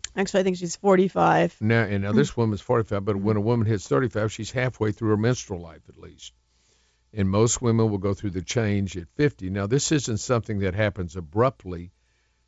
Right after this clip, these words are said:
Speaker 2: The decline in imbalance in hormones occurs much younger in life, like this woman that wrote in on Facebook. At thirty-five, she started having problems.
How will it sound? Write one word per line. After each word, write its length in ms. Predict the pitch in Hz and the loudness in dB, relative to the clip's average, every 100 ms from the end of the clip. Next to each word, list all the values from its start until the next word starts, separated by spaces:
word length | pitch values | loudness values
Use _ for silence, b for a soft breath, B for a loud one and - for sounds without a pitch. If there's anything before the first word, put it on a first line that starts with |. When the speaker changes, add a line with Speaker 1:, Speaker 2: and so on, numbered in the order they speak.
| _ | _
Speaker 2:
The 120 | - 107 | -2 0
decline 840 | 101 87 - 127 123 107 107 107 | 0 -2 0 2 2 2 0 -2
in 160 | 98 | -2
imbalance 580 | 101 92 101 107 110 - | 0 0 0 0 0 -2
in 60 | 98 | -4
hormones 680 | 101 131 110 95 101 107 - | -2 -2 -2 -2 -4 -6 -10
occurs 800 | 104 - 165 151 107 98 101 - _ _ _ - | -14 -4 0 2 2 0 -4 -12 _ _ _ -6
much 380 | 107 117 113 - | 0 2 0 -2
younger 380 | 117 127 127 | 0 0 2
in 80 | 101 | 0
life, 240 | 92 92 95 | -2 -6 -8
like 160 | 101 | -6
this 260 | 139 147 - | -2 -4 -2
woman 300 | 101 95 98 | -4 -2 -4
that 200 | 90 - | -6 -2
wrote 220 | 95 92 | -2 0
in 140 | 95 | -2
on 120 | 92 90 | -4 -4
Facebook. 480 | 123 143 - 92 | -4 -4 -6 -10
At 120 | 101 - | -8 -2
thirty-five, 560 | 117 113 104 123 135 | 0 0 -2 -6 -6
she 160 | - 107 | -8 -10
started 360 | - 95 104 | -6 -6 -4
having 300 | 98 90 101 | -6 -4 -4
problems. 600 | 101 143 156 117 82 _ | -4 -2 -2 -4 -12 _